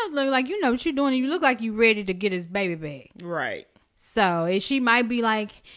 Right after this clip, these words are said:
Speaker 1: and show up at the door, "I was wondering, it just doesn't feel right. It feels like he's still attached to you." Well, yeah, he is. You didn't go get him no Similac. You still giving the,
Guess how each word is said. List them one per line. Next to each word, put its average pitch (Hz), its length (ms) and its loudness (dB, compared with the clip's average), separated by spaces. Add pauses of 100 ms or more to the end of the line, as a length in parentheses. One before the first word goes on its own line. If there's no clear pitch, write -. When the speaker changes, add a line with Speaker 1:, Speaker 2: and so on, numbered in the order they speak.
(220)
Speaker 1:
and 185 160 -8
show 233 280 2
up 233 160 0
at 214 120 -4
the 233 200 -8
door, 220 160 -4
"I 208 120 -8
was 226 240 -14
wondering, 233 640 -4 (340)
it 196 140 -6
just 247 200 0
doesn't 233 300 0
feel 240 400 0
right. 196 320 -4
It 196 120 -8
feels 240 280 -4
like 214 140 -8
he's 226 160 -8
still 208 260 -4
attached 220 460 -4
to 254 80 -4
you." 254 240 0
Well, 311 160 6
yeah, 349 140 4 (220)
he 359 260 4
is. 415 160 2
You 381 100 2
didn't 370 160 6
go 370 100 12
get 370 220 4
him 370 40 -2
no 359 140 10
Similac. 381 540 8
You 330 80 -6
still 370 220 2
giving 349 220 0
the, 302 280 -4